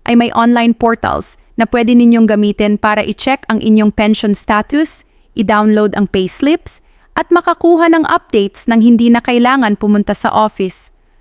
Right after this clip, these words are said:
Pangatlo, kung mayroon kayong U M I D card, bantayan ninyo ang expiration date. Pag nag-expire ang card, maaring hindi kayo makapag-withdraw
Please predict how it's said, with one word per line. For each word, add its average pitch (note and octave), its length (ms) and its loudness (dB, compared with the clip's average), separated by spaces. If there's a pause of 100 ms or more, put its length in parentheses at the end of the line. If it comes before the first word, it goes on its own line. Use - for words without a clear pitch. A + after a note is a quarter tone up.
(140)
Pangatlo, B3 580 0 (380)
kung C4 160 2
mayroon F4+ 320 2
kayong F4 320 2
U C#4 260 4
M C#4+ 240 0
I B3 220 -2
D C4 100 2
card, G3 400 -4 (400)
bantayan A#3 480 0
ninyo C#4 400 4
ang A3+ 160 -2
expiration A3 720 0
date. B3+ 320 -4 (480)
Pag A3+ 160 -2
nag-expire A#3+ 720 -2
ang A3 140 -2
card, C4+ 340 -2 (400)
maaring C#4+ 480 0
hindi C4+ 320 4
kayo C#4+ 320 0
makapag-withdraw C4+ 920 -2